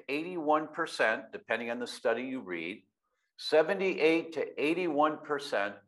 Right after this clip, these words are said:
of the prebiotics, the foods that feed the good guys in the gut, the prebiotics in our diet come from wheat.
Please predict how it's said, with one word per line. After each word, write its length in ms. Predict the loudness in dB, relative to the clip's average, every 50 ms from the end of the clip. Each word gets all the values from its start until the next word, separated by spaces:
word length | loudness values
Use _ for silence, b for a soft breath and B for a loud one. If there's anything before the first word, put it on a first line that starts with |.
| _ _ _ _ 0
of 240 | 2 2 2 2 2
the 120 | -2 -4
prebiotics, 1400 | -4 -8 -10 -2 2 4 4 6 4 4 4 6 8 8 8 10 10 10 8 8 6 4 -2 -8 -12 -16 -18 -18 -18 _ _ _ _ _ _ _ _ _ _ _ _ _ _ _ _
the 80 | -8 -8 -8 -10 0 6
foods 520 | 8 8 8 8 6 2 -4 -8 -6 -2
that 340 | -2 0 0 -2 -6 -8 -4
feed 280 | -2 -2 -2 -2 -4
the 80 | -6 -6
good 280 | -2 0 0 -2 2 2
guys 340 | 4 4 6 4 2 -2
in 100 | -8 -8
the 80 | -8 -10
gut, 320 | -4 0 0 0 0 0 -4 -12 _ _ _ _ _ _ _ _ _ _ _ -6
the 80 | -6 -6
prebiotics 1040 | -6 -10 -6 -4 -2 0 2 6 8 8 10 10 10 10 10 8 4 0 -4 -8 -14 -16 -18 _ _ -4
in 260 | -2 0 0 0 0 0
our 300 | 2 4 4 4 2 2
diet 440 | 6 8 10 10 10 10 8 6 4 0 -6 -12 -18 _ _
come 240 | -4 -2 -2 -2 -2
from 200 | -2 -4 -4 -2 0
wheat. 300 | 0 0 0 0 -4